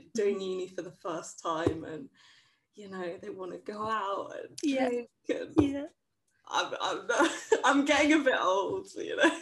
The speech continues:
Speaker 1: <laughs> for that.
Speaker 2: Mm-hmm.
Speaker 1: Not, not, I'm not, but I just don't wanna do it in the middle of the
Speaker 2: It's
Speaker 1: week.
Speaker 2: different. Yeah,
Speaker 1: Yeah.
Speaker 2: it's di-, it's a different,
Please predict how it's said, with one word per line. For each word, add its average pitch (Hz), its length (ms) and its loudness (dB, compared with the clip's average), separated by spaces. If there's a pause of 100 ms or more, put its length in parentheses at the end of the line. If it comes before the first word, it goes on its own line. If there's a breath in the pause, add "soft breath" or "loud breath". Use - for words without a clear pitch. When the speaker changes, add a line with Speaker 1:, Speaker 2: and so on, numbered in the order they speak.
Speaker 1:
<laughs> - 160 -20
for - 200 -2
that. 269 140 6
Speaker 2:
Mm-hmm. 220 240 6
Speaker 1:
Not, 311 320 4
not, 254 380 4
I'm 240 220 0
not, 202 320 -2
but - 60 -4
I 185 80 0
just 269 260 0
don't 190 160 -2
wanna 196 220 -4
do 190 100 -4
it 175 220 -4 (160)
in 170 180 -4
the 180 60 -10
middle 180 240 -8
of 170 60 -14 (100)
the 202 80 -6
Speaker 2:
It's 180 60 -8 (120)
Speaker 1:
week. - 60 -4
Speaker 2:
different. - 520 -4
Yeah, 220 360 4
Speaker 1:
Yeah. 170 120 -6
Speaker 2:
it's 285 120 0
di-, - 180 0
it's 320 160 2
a 349 60 0
different, 262 480 -2